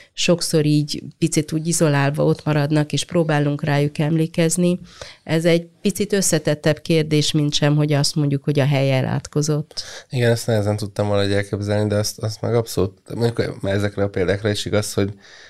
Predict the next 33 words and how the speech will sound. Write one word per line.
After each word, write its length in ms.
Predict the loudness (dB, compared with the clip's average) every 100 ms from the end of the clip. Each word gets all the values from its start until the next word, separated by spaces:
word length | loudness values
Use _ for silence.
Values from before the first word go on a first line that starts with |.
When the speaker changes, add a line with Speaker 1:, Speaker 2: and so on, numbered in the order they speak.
| -8
Speaker 2:
hogy 120 | -4
meg 180 | -2 0
lehet 280 | 0 0 -2
nézni, 340 | -2 -2 -4
hogy, 280 | -2 -2 -2 -4
hogy 260 | -2 0
mondjuk 300 | 0 -2 0
ilyen 140 | 0 0
furán 340 | -2 0 0
elhanyagolt 540 | 0 0 0 0 -2
helyek, 380 | -2 -2 -2 -2
vagy 140 | -6 -2
szóval 220 | 0 0
ezek 180 | 0 -2
a, 320 | -2 -4 -4
ezek 220 | -4 -2
a, 300 | -4 -4 -6
ha 300 | 0 0 -2 _ -20 -20 _ -2
vannak 300 | 0 0 -2
ilyen 160 | -2
helyek, 300 | 2 0 0
amik 280 | -2 -2 -4 -10
kapcsolódnak 520 | -2 -2 -2 -4 -4 -2
ilyen 160 | -2
dolgokhoz, 380 | 0 -2 -2 -4
és 160 | -4 -4
valamiért, 640 | -2 0 0 -2 -4 -2
ö, 220 | 0 0 -4 -10 _ _ -8
úgy 160 | -4 -4
is 120 | -2
kezeli 300 | -2 0 0
őket 320 | 0 -4
a, 100 | -4